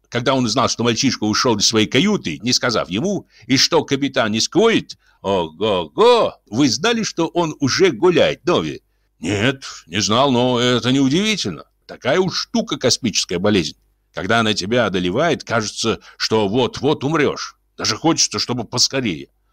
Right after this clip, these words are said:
А через две минуты всё как рукой снимает, и чувствуешь себя здоровым.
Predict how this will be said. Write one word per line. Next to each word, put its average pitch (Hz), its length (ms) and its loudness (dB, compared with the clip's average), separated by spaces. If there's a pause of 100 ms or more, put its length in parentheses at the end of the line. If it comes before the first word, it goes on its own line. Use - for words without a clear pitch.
(180)
А 104 260 0
через 127 260 2
две 160 180 4
минуты 165 460 0
всё 156 260 0
как 135 240 -4
рукой 104 480 0
снимает, 92 560 -2
и 120 160 0
чувствуешь 131 440 -2
себя 113 180 0
здоровым. 87 560 -2